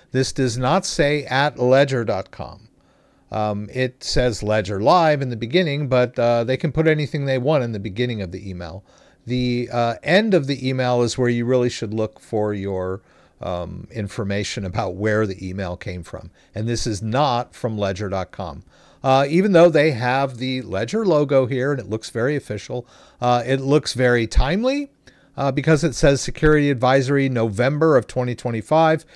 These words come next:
and we're only in November fourth. So, of course, it's gonna catch your attention.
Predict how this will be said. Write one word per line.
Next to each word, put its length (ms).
and 200
we're 200
only 280
in 140
November 460
fourth. 480
So, 320
of 140
course, 260
it's 160
gonna 380
catch 360
your 120
attention. 560